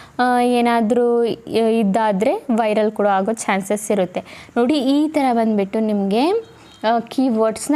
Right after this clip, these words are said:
ಈ ಥರ ಆ್ಯಡ್ ಮಾಡಬೇಕು ಟೈಟಲಲ್ಲಿ. ಓಕೆನಾ? ಕೀವರ್ಡ್ಸ್ನ ಆ್ಯಡ್ ಮಾಡಾದ್ಮೇಲೆ ಬ್ಯಾಕ್ ಬನ್ನಿ. ಬ್ಯಾಕ್ ಬಂದಾದ್ಮೇಲೆ ಸಿಂಪಲ್ ಇಲ್ಲಿ,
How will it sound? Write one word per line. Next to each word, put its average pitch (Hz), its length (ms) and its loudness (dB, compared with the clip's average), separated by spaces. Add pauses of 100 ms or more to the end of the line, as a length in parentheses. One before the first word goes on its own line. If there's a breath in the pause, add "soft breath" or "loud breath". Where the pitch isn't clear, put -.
ಈ - 20 2
ಥರ 226 220 0
ಆ್ಯಡ್ 202 360 0
ಮಾಡಬೇಕು 180 480 -2
ಟೈಟಲಲ್ಲಿ. 233 1040 0 (480 loud breath)
ಓಕೆನಾ? 240 540 -2
ಕೀವರ್ಡ್ಸ್ನ 269 600 0
ಆ್ಯಡ್ 226 260 2
ಮಾಡಾದ್ಮೇಲೆ 220 440 0
ಬ್ಯಾಕ್ 208 360 -2
ಬನ್ನಿ. 214 200 0
ಬ್ಯಾಕ್ 214 340 0
ಬಂದಾದ್ಮೇಲೆ 190 560 0
ಸಿಂಪಲ್ 196 420 -2
ಇಲ್ಲಿ, 240 340 0